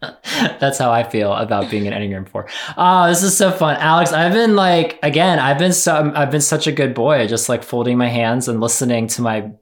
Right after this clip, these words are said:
beautiful guests, just amazing community members and other bloggers and other podcasters,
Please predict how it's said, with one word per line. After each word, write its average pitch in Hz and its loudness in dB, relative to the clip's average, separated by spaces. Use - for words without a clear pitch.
beautiful 147 0
guests, 110 0
just - -4
amazing 143 0
community 131 0
members 120 2
and 110 -2
other 110 0
bloggers 107 0
and 104 -2
other 104 -2
podcasters, 107 -4